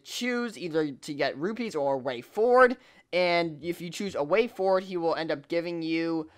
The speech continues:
the digging mitts, and then these help you, or make you able to dig up all those spots in, in the game. And so that's how you unlock the Thrill Digger game, where you can get a lot of rupees, or lose a lot of rupees if you don't know what you're doing.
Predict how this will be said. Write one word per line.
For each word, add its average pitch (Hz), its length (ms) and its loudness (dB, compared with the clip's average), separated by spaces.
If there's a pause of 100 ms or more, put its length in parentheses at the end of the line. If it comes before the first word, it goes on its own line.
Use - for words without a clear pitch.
(160)
the 139 420 -2
digging 208 360 0
mitts, 240 340 -4
and 175 120 -4
then 170 200 -2
these 196 240 -4
help 185 220 0
you, 156 240 -4 (100)
or 165 180 2
make 165 220 -2
you 156 80 -4
able 156 200 -2
to 151 100 -16
dig 160 220 -4
up 160 140 0
all 143 140 2
those 135 260 -4
spots 156 600 0 (240)
in, 139 120 -12 (200)
in 143 160 -4
the 131 80 -6
game. 104 260 -16 (720)
And 208 240 0
so 220 180 2
that's 262 200 4
how 262 180 2
you 202 320 0
unlock 151 640 4
the 139 960 0 (300)
Thrill 240 360 6
Digger 190 440 2
game, 175 400 -2
where - 280 -10
you 175 40 -2
can 175 60 -2
get 170 100 2
a 160 40 4
lot 185 220 6
of 185 120 -2
rupees, 180 580 -4
or 247 160 6
lose 196 220 0
a 143 40 -12
lot 143 180 0
of 143 120 -4
rupees 143 300 -6
if 147 100 -12
you 147 40 -14
don't 147 140 -2
know 143 80 -2
what 139 160 -4
you're 143 80 -10
doing. 190 420 2